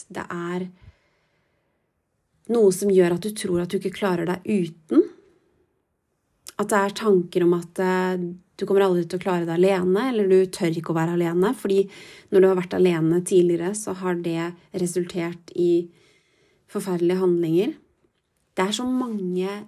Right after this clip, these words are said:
ubevisste mønstre som kjøres, og den eneste måten er å faktisk stoppe opp og begynne å lytte. Og det er helt vanlig at man fyller dagene sine fullstendig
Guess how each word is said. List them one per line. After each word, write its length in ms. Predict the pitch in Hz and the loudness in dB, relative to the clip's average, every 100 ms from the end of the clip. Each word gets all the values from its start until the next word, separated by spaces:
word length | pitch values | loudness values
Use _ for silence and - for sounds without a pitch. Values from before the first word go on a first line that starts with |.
| _ - | _ -8
ubevisste 720 | 233 190 170 170 170 160 185 | -4 -2 -4 -4 -6 -8 -4
mønstre 640 | 185 170 160 - 190 226 220 _ _ _ _ | -4 -4 -6 -8 -6 -8 -10 _ _ _ _
som 380 | - - 190 190 196 190 _ _ _ _ _ _ _ _ _ - | -8 -4 -2 -2 -6 -14 _ _ _ _ _ _ _ _ _ -14
kjøres, 1040 | - - 247 208 175 175 240 - - - - _ _ _ _ _ _ _ _ _ | -6 -2 0 0 0 -2 -2 -6 -10 -12 -16 _ _ _ _ _ _ _ _ _
og 160 | 208 208 | 0 2
den 100 | 233 | 2
eneste 300 | 196 185 220 | 0 0 2
måten 460 | 214 175 - 214 | 2 2 -2 -8
er 180 | 214 185 | -6 -8
å 60 | 190 | -8
faktisk 320 | 190 208 208 | -8 -8 -8
stoppe 460 | - - - - - _ | -8 -8 -10 -14 -20 _
opp 120 | - - | -8 2
og 60 | |
begynne 220 | 190 180 | 4 4
å 40 | 185 | 2
lytte. 320 | 208 - 208 214 - _ _ _ - | -4 -8 -8 -8 -16 _ _ _ -2
Og 60 | 202 | 0
det 80 | |
er 80 | 214 | 0
helt 160 | 202 185 180 | 0 -2 0
vanlig 560 | 220 185 170 180 185 214 | 0 0 -2 0 0 0
at 160 | 190 - | -4 -2
man 140 | 185 196 | -2 -2
fyller 560 | - 208 165 170 180 180 | 0 0 0 0 0 0
dagene 480 | 175 175 165 175 170 | -2 -2 -2 -2 -2
sine 200 | 175 175 | 0 -2
fullstendig 680 | 170 190 185 - 175 175 175 | 0 -2 -2 -4 -2 0 0